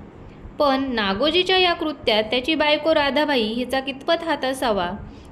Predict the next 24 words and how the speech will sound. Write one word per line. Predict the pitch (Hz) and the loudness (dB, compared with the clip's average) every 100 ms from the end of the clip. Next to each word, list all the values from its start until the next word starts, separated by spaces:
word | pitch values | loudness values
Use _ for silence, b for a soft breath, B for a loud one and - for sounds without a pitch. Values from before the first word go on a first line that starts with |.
| - | -6
याविषयीची | 220 262 302 320 311 285 285 | 0 2 2 0 0 0 0
वस्तुस्थिती | 269 220 220 294 311 277 233 254 | 0 0 -2 -6 -4 -4 -4 -4
फारशी | 262 208 208 247 | 0 -2 -2 -2
उजेडात | 226 196 190 214 220 | 0 0 2 0 0
येत | 190 - | -4 -4
नाही. | 175 165 160 - - - B B B B - | -8 -8 -10 -14 -20 -20 B B B B -4
खापीखंड | 285 285 381 381 427 | -2 2 2 4 4
म्हणतो | 427 392 320 269 254 - B B B - | 4 2 2 4 2 0 B B B -2
की, | 339 311 | 2 4
या | 277 320 | 4 2
कृत्यात | 339 359 359 294 247 247 | 2 0 0 0 2 0
नागोजीच्या | 247 214 214 294 330 330 294 | 0 0 2 2 0 0 2
बायकोनेच | 226 196 202 277 240 285 - | 2 0 0 -2 -2 -2 -2
त्यास | 226 262 - - | 0 0 -2 -2
साथ | 226 | -2
दिली. | 240 254 247 190 165 - - B B - | -2 -2 -2 -4 -6 -12 -20 B B -6
मोगलांचा | 208 214 214 254 285 285 | 0 2 4 4 2 0
दुसरा | 208 214 226 233 | 0 0 0 0
इतिहासकार | 220 220 214 262 - 247 202 247 | 0 0 0 0 -2 0 0 0
साकी | 262 196 240 | -2 -4 -2
मुस्तेद | 220 208 214 269 311 - | -2 -2 0 0 0 -4
खान | 254 190 269 B B - | -2 -2 -2 B B -2
म्हणतो | 277 269 285 | 0 2 0
की, | 294 269 226 | 0 0 -2